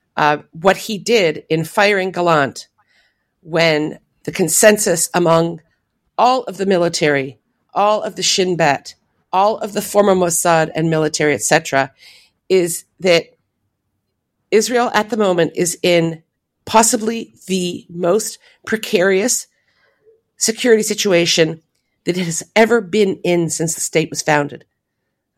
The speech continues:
About a week ago, they were saying since nineteen seventy-three, which is saying a lot 'cause the country almost went down. That was an existential war militarily. What they're saying now is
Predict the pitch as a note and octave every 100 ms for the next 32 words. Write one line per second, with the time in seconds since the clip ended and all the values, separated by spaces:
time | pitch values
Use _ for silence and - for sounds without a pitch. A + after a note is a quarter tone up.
0 | _ _ G#3+ G#3 B3+ C#4 C4 A#3 G3+ F#3
1 | F#3+ G#3+ F#3 F3 - F#3 - E3+ E3+ F3
2 | E3+ D#3 D3+ C#3+ D3+ C3 A2+ D3+ - -
3 | E3+ D3 D3 C3+ - - - D#3 - E3+
4 | D#3+ C#3 C3+ - C#3+ - A#2+ E2+ _ _
5 | _ D3 F3 E3 F3 D#3+ - D3 D3 C#3
6 | A2+ - _ _ _ - D3 A#2+ A#2 G2
7 | - _ _ _ _ _ _ _ G#3+ A#3+
8 | A3+ C#4 A#3 G#3 G3+ G3 E3 D3+ -